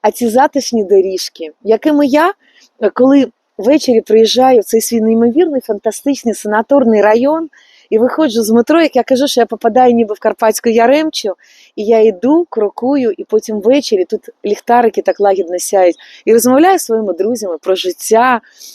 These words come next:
про те, що відбувається в Україні, яке це щастя жити. А тільки що до мене прилетів подарунок, сам Ніколас Карман, з яким ми зустрічалися у Львові три тижні тому назад, таки змонтував відео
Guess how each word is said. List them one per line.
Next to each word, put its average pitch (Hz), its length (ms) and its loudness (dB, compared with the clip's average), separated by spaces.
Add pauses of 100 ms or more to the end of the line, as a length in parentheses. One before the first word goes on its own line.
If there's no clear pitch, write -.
(140)
про 214 120 -2
те, 294 140 0
що 294 120 -4
відбувається 226 540 -2
в 196 40 -8
Україні, 220 720 0
яке 202 240 -6
це 247 180 -6
щастя 208 480 -4
жити. 147 480 -6 (400)
А 226 80 -2
тільки - 340 2
що 381 240 2
до 277 120 2
мене 285 220 0
прилетів 277 400 0
подарунок, 262 600 0
сам 294 240 0
Ніколас 254 420 0
Карман, 285 380 0
з 208 40 -6
яким 240 220 0
ми 240 80 0
зустрічалися 226 680 -2
у 220 40 2
Львові 240 280 0
три 254 220 0
тижні 233 360 0
тому 220 260 0
назад, 240 360 2 (480)
таки 277 260 0
змонтував 269 600 2
відео 262 580 2